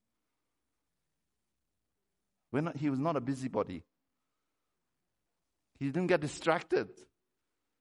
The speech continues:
by every need that came. "What is that to you?" The woman, who, the Syrophoenician woman, comes to him with a, with a daughter who is actually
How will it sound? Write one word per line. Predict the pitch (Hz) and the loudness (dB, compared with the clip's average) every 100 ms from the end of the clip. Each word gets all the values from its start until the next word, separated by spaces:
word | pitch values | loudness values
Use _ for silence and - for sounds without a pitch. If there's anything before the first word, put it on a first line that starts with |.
| _ | _
by | - | 2
every | 127 139 147 | 2 2 2
need | 135 151 117 | 2 0 -2
that | 92 | -6
came. | - 135 113 113 _ | -6 -8 -10 -18 _
"What | 110 117 | -6 -4
is | 113 | -4
that | 117 - | -6 -8
to | |
you?" | 110 117 107 _ _ _ _ _ _ _ _ _ _ _ _ _ _ - | -10 -10 -14 _ _ _ _ _ _ _ _ _ _ _ _ _ _ -2
The | |
woman, | 117 156 156 | 2 4 4
who, | 139 135 | 2 0
the | 123 | -2
Syrophoenician | - 147 139 131 139 135 147 127 | 0 4 6 4 2 2 0 0
woman, | 127 135 131 | 0 0 0
comes | 143 135 - | 0 0 0
to | 127 | 0
him | 123 | 0
with | 117 104 | -2 0
a, | 107 - | -2 -2
with | - | -4
a | 110 | 0
daughter | 120 123 143 127 | 4 4 4 2
who | 120 | 2
is | 113 104 | -2 -2
actually | 107 - 117 113 | -4 -4 -6 -6